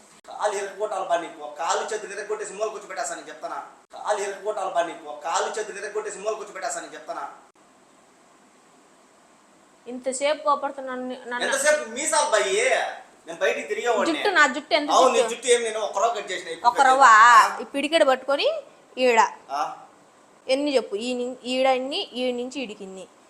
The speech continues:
Speaker 2: ఎంత జుట్టు
Speaker 1: అందుకని
Speaker 2: చెప్పు?
Speaker 1: మొగోడికి మీసాలు అంగు, మొగోడికి మీసాలు అంగు.
Speaker 2: నేను మీసాలు మొత్తం తీసేయలేదే.
Speaker 1: ఇప్పుడు ఇంకా తీయద్దు ఇవన్నీ, ఇటు పొట్టికి పెట్టుకుంటాను. నేను పొట్టికి పెట్టుకుని నాకు ఇష్టం లే.
Speaker 2: ఆ.
Speaker 1: నాకు పొడుగ్గా ఉండాలా.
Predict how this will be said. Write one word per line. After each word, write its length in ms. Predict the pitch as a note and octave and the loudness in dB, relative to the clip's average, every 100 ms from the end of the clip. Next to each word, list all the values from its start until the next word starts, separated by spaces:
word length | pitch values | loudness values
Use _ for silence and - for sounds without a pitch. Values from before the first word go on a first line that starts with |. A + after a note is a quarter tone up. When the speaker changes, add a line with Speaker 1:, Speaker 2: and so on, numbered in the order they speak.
| _ D#3+ | _ -4
Speaker 2:
ఎంత 140 | D#3 | -2
జుట్టు 160 | G3+ F#3+ | -2 -2
Speaker 1:
అందుకని 180 | B3+ | 0
Speaker 2:
చెప్పు? 220 | E4+ - - - _ _ _ _ _ _ _ _ _ D3 | 0 -2 -12 -20 _ _ _ _ _ _ _ _ _ -10
Speaker 1:
మొగోడికి 400 | F3 A#3 G#3+ G3+ | -2 0 0 0
మీసాలు 340 | G#3 A3 G3 | 0 2 4
అంగు, 440 | E3+ F#3+ D#3 A2+ - - - | 2 0 -2 -4 -10 -20 -10
మొగోడికి 400 | E3+ A3 A#3 G3+ | -4 0 0 0
మీసాలు 360 | G3+ G3+ G3+ | -2 0 2
అంగు. 440 | E3+ F#3+ F3+ - - - _ _ _ _ - | 2 0 -2 -4 -6 -18 _ _ _ _ -4
Speaker 2:
నేను 180 | D4 | -2
మీసాలు 320 | D4 F4+ A4+ E4+ | 0 2 2 2
మొత్తం 500 | D4 D4 D#4 C#4+ C4 | 0 -2 -4 -6 -8
తీసేయలేదే. 600 | D4 D4 D4 G#3 G3 A#3+ | -8 -4 -2 -2 -4 -4
Speaker 1:
ఇప్పుడు 200 | G3 A3+ | -4 -4
ఇంకా 160 | A3 | -4
తీయద్దు 340 | G#3+ A3+ B3 A3 | -4 0 0 0
ఇవన్నీ, 300 | F#3+ G3+ F#3+ | -4 -6 -6
ఇటు 340 | F#3+ G3 - | -6 -6 -8
పొట్టికి 260 | G3 G#3+ G3+ | -14 -12 -12
పెట్టుకుంటాను. 420 | F#3 D#3+ D3+ D3 | -12 -8 -6 -6
నేను 160 | D#3+ | -8
పొట్టికి 300 | D#3+ - A3 | -12 -12 -10
పెట్టుకుని 280 | F3 E3+ D#3 | -12 -10 -8
నాకు 120 | C#3+ | -8
ఇష్టం 220 | D#3 F3+ D#3 | -10 -12 -6
లే. 100 | C#3 | -6
Speaker 2:
ఆ. 340 | - A#3 B3+ C#3+ | -6 -12 -14 -12
Speaker 1:
నాకు 160 | D3 | -12
పొడుగ్గా 320 | - F3 F#3 F3 | -10 -8 -2 -2
ఉండాలా. 340 | B2+ A#2 - | -2 -8 -12